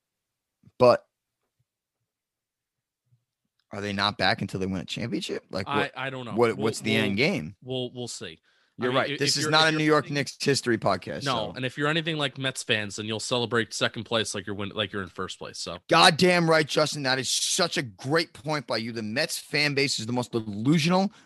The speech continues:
Speaker 1: moronic fan base I have ever met in my life, and I
Speaker 2: And the
Speaker 1: know
Speaker 2: Je-,
Speaker 1: Dallas
Speaker 2: and the
Speaker 1: fans.
Speaker 2: Jets too, and the Jets too.
Speaker 1: Well,
Speaker 2: They
Speaker 1: besides
Speaker 2: celebrate
Speaker 1: them, besides them, besides them,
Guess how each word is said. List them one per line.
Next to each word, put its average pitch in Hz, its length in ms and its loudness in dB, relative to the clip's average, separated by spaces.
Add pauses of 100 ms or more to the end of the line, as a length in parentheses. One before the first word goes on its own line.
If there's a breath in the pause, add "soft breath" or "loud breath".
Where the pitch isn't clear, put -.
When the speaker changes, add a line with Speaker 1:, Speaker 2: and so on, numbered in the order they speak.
Speaker 1:
moronic 131 680 4
fan 151 300 2
base 131 300 2
I 107 100 2
have 113 240 -4
ever 135 220 2
met 135 140 -2
in 107 40 -6
my 135 140 2
life, 120 320 0
and 110 100 -4
I 120 140 2
Speaker 2:
And 127 80 0
the 123 60 2
Speaker 1:
know 131 40 2
Speaker 2:
Je-, 117 80 -2
Speaker 1:
Dallas 120 240 2
Speaker 2:
and - 0 -
the 143 140 -4
Speaker 1:
fans. 127 160 -2
Speaker 2:
Jets - 140 -14
too, 104 180 -10 (100)
and 190 140 -2
the 160 60 -6
Jets 117 360 -8
too. 123 140 -10
Speaker 1:
Well, 123 80 -8
Speaker 2:
They 120 100 -6
Speaker 1:
besides 151 200 -2
Speaker 2:
celebrate 135 240 2
Speaker 1:
them, 120 120 0 (240 soft breath)
besides 170 300 -2
them, 151 180 -2 (320)
besides 160 320 0
them, 127 160 -4